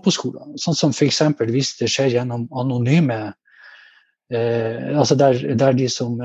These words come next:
mobber kan være anonym, så, så, så vil jo ikke de som utsettes for det, vite hvem er det som står bak.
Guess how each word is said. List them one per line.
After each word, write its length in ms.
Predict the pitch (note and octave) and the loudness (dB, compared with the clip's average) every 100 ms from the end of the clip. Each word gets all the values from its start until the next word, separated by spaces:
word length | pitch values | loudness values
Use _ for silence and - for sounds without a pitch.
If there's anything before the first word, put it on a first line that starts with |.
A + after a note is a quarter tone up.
| A2+ | -4
mobber 240 | C3 D3 | 0 0
kan 160 | - A#2 | -2 -6
være 180 | B2+ C3 | -6 -6
anonym, 560 | A#2+ A#2 A#2 E3 G#2+ | -6 -6 -4 -4 -4
så, 300 | G2+ - C3 C3 | -6 -6 -6 -6
så, 220 | - C#3 C#3+ | -6 -8 -8
så 140 | - | -6
vil 240 | C3+ E3+ B2+ | 2 2 2
jo 80 | |
ikke 380 | G#2+ - C3 C3 C3+ | 0 2 2 2 0
de 120 | C3 | -2
som 160 | C3 C3+ | -2 -2
utsettes 420 | D#3 C3 A2+ A2+ | -2 -4 -4 -4
for 160 | - D#3+ | -2 0
det, 380 | B2 A#2+ A#2 G#2+ - - - _ | 0 0 -2 -6 -16 -20 -20 _
vite 680 | B2+ A#2+ D#3 E3 - A#2 B2 - - D3 - | -2 4 4 4 2 -2 -2 -8 -14 -10 -4
hvem 160 | C#3+ D3 | -2 0
er 60 | |
det 140 | C#3+ A2 | 0 0
som 200 | B2+ A2+ | -2 -4
står 320 | - B2 A2+ | -4 -4 -2
bak. 500 | A#2 F#3 C3+ _ | 0 0 -2 _